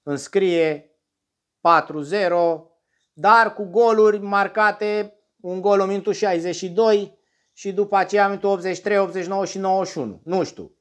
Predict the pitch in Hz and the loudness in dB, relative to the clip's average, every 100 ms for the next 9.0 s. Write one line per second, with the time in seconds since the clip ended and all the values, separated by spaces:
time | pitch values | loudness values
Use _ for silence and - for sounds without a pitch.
0 | _ _ _ _ _ _ _ _ 233 233 | _ _ _ _ _ _ _ _ -2 0
1 | 247 226 226 214 202 294 285 220 - _ | -2 4 4 4 -4 -2 -2 -2 -8 _
2 | _ _ _ _ _ _ _ _ - 202 | _ _ _ _ _ _ _ _ 2 4
3 | 196 196 175 214 233 220 214 208 _ _ | 4 0 -4 0 0 0 -2 -4 _ _
4 | _ 202 220 208 214 202 208 190 165 139 | _ 2 2 0 -2 -2 0 2 2 0
5 | 143 175 165 208 226 220 _ _ _ _ | 2 2 2 -4 -6 -8 _ _ _ _
6 | _ - 175 165 160 160 151 160 156 160 | _ -6 -6 0 2 2 0 -4 -2 2
7 | 175 143 143 196 196 151 - 175 160 202 | 2 2 2 2 2 -2 -6 -8 -4 -4
8 | 190 160 - 170 170 180 202 196 190 | -4 -6 -8 -4 -2 0 0 -2 -4